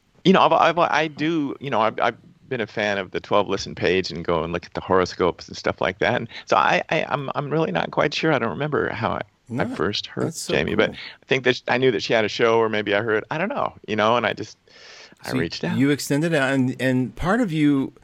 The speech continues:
Speaker 2: what connected you in a way was, i-, is it like a similar philosophy where you felt like you guys had a certain kind of, like, vision of the world in a similar way? Was that part of it?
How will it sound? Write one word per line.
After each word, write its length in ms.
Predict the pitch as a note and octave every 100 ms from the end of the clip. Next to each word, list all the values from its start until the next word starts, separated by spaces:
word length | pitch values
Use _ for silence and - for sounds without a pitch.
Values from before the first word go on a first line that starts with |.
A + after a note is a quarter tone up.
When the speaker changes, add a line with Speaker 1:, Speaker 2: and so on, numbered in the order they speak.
| - - _
Speaker 2:
what 540 | - A2+ B2 B2+ D#3+
connected 480 | - D3+ D3 D3 A2
you 120 | A2+ A2
in 60 |
a 60 | G#2
way 280 | G#2 G2+ F#2+
was, 640 | - G#2+ A2 G2+ - - - -
i-, 200 | - A2+
is 200 | B2+ C3
it 100 | D3+
like 160 | C3 C3
a 80 | A#2+
similar 480 | - C#3 C#3+ C3+ B2
philosophy 640 | A2+ A2+ C#3 D#3+ D3 D3+
where 140 | B2+
you 100 | G#2+
felt 240 | - A#2 G2+
like 260 | A2 F#2+
you 80 | A2+
guys 240 | A2 G#2
had 180 | A2+ G2
a 60 | -
certain 320 | - F#2 G#2
kind 220 | A#2+ G#2+
of, 120 | G2+ G2+
like, 280 | G#2 - -
vision 400 | F#2+ G#2+ A2 A#2+
of 120 | A#2
the 80 | G#2+
world 340 | G2+ G#2+ A2+ A#2
in 60 |
a 80 | A2+
similar 400 | A#2 B2 B2 C3
way? 340 | B2+ C3 C3 B2+
Was 220 | F2+ G2
that 280 | A2 - -
part 260 | - A#2
of 100 | D#3+
it? 220 | G3 -